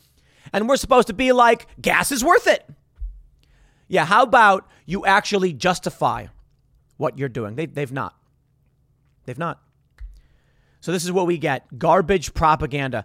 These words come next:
They're coming on being like, "All of the Russians are angry and they don't wanna be involved." Yeah, right, dude.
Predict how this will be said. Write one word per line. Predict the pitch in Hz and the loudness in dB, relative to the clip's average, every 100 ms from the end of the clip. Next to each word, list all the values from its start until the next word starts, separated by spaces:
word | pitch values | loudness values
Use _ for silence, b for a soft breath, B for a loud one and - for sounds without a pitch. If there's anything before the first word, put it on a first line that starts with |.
| b - | b -6
They're | 170 | -2
coming | 220 233 | 0 0
on | 214 | 0
being | 190 185 175 | 0 -2 0
like, | 160 156 | 0 0
"All | 123 156 220 | 0 0 0
of | 151 | -2
the | 147 | 0
Russians | 156 208 151 131 | 2 0 -2 -6
are | 127 | -4
angry | 127 202 208 135 | -4 -4 -4 -6
and | 120 | -4
they | |
don't | 143 160 | -4 -2
wanna | 147 | -4
be | 147 | -4
involved." | 139 131 143 120 - | -4 0 0 -2 -4
Yeah, | 185 131 | -4 -4
right, | 101 101 - | -8 -14 -16
dude. | 98 98 | -18 -18